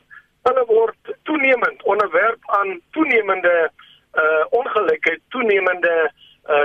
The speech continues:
skending van hulle menseregte en hulle menswaardigheid en, eh, toenemend word hulle onderwerp aan drakoniese maatreëls soos, "Sê eers vir my jou ras en dan kan ek vir jou toegang gee tot sekere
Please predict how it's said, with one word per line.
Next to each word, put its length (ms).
skending 360
van 200
hulle 220
menseregte 760
en 180
hulle 160
menswaardigheid 840
en, 420
eh, 280
toenemend 520
word 240
hulle 120
onderwerp 640
aan 120
drakoniese 960
maatreëls 640
soos, 260
"Sê 200
eers 200
vir 120
my 160
jou 200
ras 260
en 160
dan 280
kan 300
ek 260
vir 140
jou 180
toegang 360
gee 360
tot 240
sekere 680